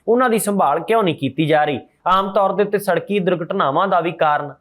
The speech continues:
ਇਹ ਅਵਾਰਾ ਪਸ਼ੂ ਬਣਦੇ ਨੇ। ਇਸ ਤਰ੍ਹਾਂ ਹੁਣ ਸੂਬਾ ਸਰਕਾਰ ਵੱਲੋਂ ਰਾਜ ਦੇ ਲੋਕਾਂ ਤੇ ਗ੍ਰੀਨ ਟੈਕਸ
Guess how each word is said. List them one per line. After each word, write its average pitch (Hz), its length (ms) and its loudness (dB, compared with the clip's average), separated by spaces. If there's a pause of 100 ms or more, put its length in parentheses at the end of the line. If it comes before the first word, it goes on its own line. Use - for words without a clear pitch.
ਇਹ 185 280 2
ਅਵਾਰਾ 151 300 4
ਪਸ਼ੂ 147 300 -2
ਬਣਦੇ 135 320 0
ਨੇ। 139 160 -2 (340)
ਇਸ 226 140 2
ਤਰ੍ਹਾਂ 262 260 0
ਹੁਣ 247 140 0
ਸੂਬਾ 208 360 2
ਸਰਕਾਰ 208 380 0
ਵੱਲੋਂ 220 160 2
ਰਾਜ 185 240 2
ਦੇ 202 100 2
ਲੋਕਾਂ 190 340 0
ਤੇ 180 120 0
ਗ੍ਰੀਨ 180 300 0
ਟੈਕਸ 185 240 -2